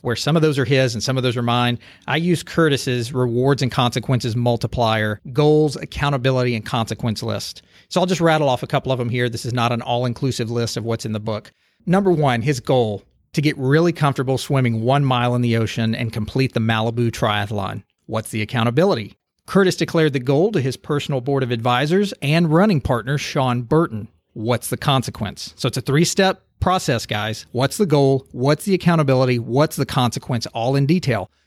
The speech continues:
So what's the consequence? Curtis will treat Sean to a bottle of his favorite wine,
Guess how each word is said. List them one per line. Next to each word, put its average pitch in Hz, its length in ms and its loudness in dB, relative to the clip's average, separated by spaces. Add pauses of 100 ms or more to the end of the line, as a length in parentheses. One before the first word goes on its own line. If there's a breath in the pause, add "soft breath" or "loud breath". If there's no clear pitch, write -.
(300)
So - 160 -4
what's 104 200 -4
the - 40 -4
consequence? 160 580 -2 (160)
Curtis 214 300 2
will 202 80 0
treat 208 220 -2
Sean 190 360 2
to 180 120 2
a 147 60 4
bottle 143 440 0
of 147 60 0
his 139 180 0
favorite 147 500 2
wine, 127 460 0